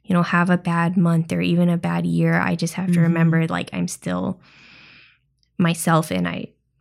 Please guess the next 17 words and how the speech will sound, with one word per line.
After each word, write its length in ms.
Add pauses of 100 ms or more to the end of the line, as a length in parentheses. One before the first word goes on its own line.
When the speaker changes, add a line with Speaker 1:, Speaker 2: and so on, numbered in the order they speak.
Speaker 1:
can 180
keep 280
working. 400 (400)
Speaker 2:
Mm-hmm. 300 (420)
Speaker 1:
Yeah. 80 (220)
Speaker 2:
Well, 300 (280)
thank 220
you 80
so 340
much 680 (240)
Speaker 1:
No 140
problem. 400
Speaker 2:
for 540 (160)
sharing 340
your 120
story. 420
It's, 400